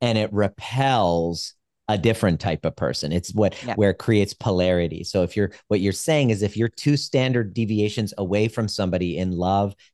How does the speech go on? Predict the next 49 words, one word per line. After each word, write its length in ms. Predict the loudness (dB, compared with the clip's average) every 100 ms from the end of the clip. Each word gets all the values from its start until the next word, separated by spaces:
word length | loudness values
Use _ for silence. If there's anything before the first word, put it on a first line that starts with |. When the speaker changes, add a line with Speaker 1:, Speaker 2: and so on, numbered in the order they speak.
| -18
Speaker 1:
sex, 480 | -8 -2 -2 -4 -2
or 160 | 0 2
in 160 | 2
money, 320 | 2 2 2
like 240 | 2 0 -2
in 120 | -2
this 200 | -2 -4
case 340 | -4 -4 -2
with 160 | -2 -2 -4 _
Garrett 280 | -4 -2 -2
J. 160 | -2 -2
White, 400 | 0 0 0 -4 _ _ _ _ -2
um, 300 | 0 0 -2
you're 280 | -2 2 2
gonna 340 | 4 2 0 -2
either 260 | 0 2 0
be 220 | 2 0
attracted 840 | 0 -6 -6 -2 -2 -2 -2 -2 -4 -14 _
or 60 | -2
you're 160 | 0 2
gonna 160 | 2
be 160 | 0 -2
completely 1000 | -4 -6 -6 -8 0 2 2 0 2 2
repulsed. 920 | 2 0 -2 -2 0 0 -4 -8 -12 -18 _ _ _
Speaker 2:
Yep. 220 | -8 -8 -8 -6
Speaker 1:
Uh, 160 | -4 0
repelled 580 | 0 0 2 2 2 -2
by 200 | -4 -4
it. 240 | -6 -8 -4
And 180 | -2
so 140 | 0 0
that 260 | 0 0 -2
is 140 | -2
just 220 | -2 -2
a, 200 | -2 -4 -4
it, 140 | -4 -2
it, 100 | -4
what 300 | -2 0 2
it 100 | 4 4
is, 140 | 2
what 180 | 2 2
is 160 | 4 2
it? 120 | 0
It's 140 | -2
just 260 | -4 -6 -6
a 40 |
fact 400 | -6 -4 -2 -2
of 100 | -2
life 600 | 0 0 -2 -4 -10 -18